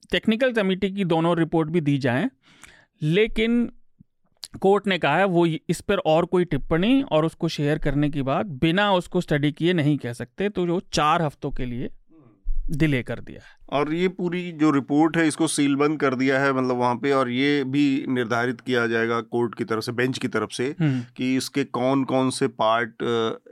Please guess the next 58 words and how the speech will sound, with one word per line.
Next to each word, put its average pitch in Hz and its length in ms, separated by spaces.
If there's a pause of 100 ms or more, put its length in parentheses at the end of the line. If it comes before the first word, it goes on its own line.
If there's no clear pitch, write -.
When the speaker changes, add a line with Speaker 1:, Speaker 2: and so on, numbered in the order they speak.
(120)
Speaker 2:
जारी 110 320
किए 120 220
जा 113 120
सकते 107 300
हैं, 147 80
क्योंकि 143 200
कुछ 135 260
उसमें 131 300
ऐसे 123 180
पार्ट 117 320
हैं 120 120
जो, 117 400 (440)
अ, 104 280 (160)
जिसमें 131 300
Speaker 1:
हाँ। 127 100
Speaker 2:
सरकार 120 420
का 120 140
भी 127 160
ये 127 80
तर्क 117 320
है 135 80
और 127 100
सुप्रीम 120 320
कोर्ट 123 220
का 117 60
भी 110 100
ये 113 60
मानना 107 320
है 110 100
कि 117 140
ये 113 500
सं-, 107 460
संवेदनशील 110 800
हैं, 104 260 (460)
इससे 104 480
लोगों 104 260
की 107 100
जानकारियाँ 101 560
उजागर 98 340
हो 98 100
सकती - 340
हैं, 120 140
या 120 140
ये 117 240
जिस, 110 300
अ, - 140
नज़रिए 104 560
से, 139 140
वो 151 220
नेशनल 120 360
सिक्योरिटी 110 440
का 107 100
भी 110 160
एक 104 120
एंगल 107 320
है 110 80
उसमें। 113 240
Speaker 1:
हाँ। 147 200